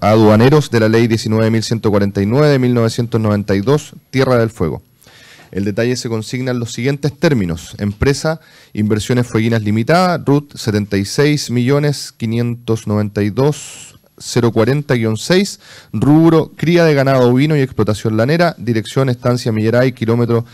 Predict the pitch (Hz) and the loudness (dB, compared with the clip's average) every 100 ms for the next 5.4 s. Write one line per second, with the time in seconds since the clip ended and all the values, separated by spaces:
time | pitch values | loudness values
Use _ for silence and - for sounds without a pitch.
0 | - - - - 107 107 104 107 104 131 | -20 -20 -20 -8 -4 -2 0 -2 -2 -2
1 | 131 123 - 123 117 117 107 110 110 113 | -2 -4 -4 2 4 4 2 0 2 4
2 | 143 139 120 127 131 120 131 - 113 113 | 2 4 2 2 2 2 2 0 0 2
3 | 131 151 151 - 113 120 123 113 107 104 | 2 4 2 0 0 2 2 2 2 2
4 | 127 151 - 117 127 - 120 127 131 135 | 2 0 0 2 2 0 0 2 2 2
5 | 135 107 76 | 2 -2 -2